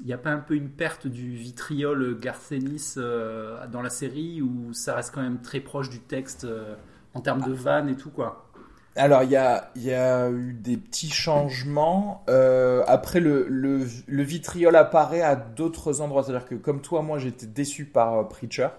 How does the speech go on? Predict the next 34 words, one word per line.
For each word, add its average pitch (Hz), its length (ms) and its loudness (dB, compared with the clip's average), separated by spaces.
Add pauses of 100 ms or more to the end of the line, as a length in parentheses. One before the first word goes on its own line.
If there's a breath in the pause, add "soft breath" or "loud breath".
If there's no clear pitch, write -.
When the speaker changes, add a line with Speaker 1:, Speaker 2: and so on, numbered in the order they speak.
(200)
Speaker 1:
Mm. 123 140 0
Speaker 2:
Moi, 127 180 0
pour 127 140 -6
moi, 127 100 4
Preacher, 135 380 -2
c'est - 160 -8
une 110 100 -8
de 110 80 -8
mes 107 140 -6
B 101 140 -6
D 123 180 -2
préférées, 117 560 0
euh, 95 500 -6
tout 113 100 -10
court, 151 260 -4
en 123 100 -6
fait, 139 160 -2
déjà. 127 240 -8 (640 loud breath)
Et 117 180 8
la 113 260 8
série 147 800 2
a, 113 960 2 (540)
en 127 120 0
gros, 139 300 2
j'ai 135 120 -2
l'impression 127 280 -4
qu'ils 131 160 -8
n'ont 123 160 -6
pas 139 160 4
compris 131 400 -8
ce - 140 -8
qu'ils 117 140 -10
faisaient, 113 420 -2
euh, 98 800 -6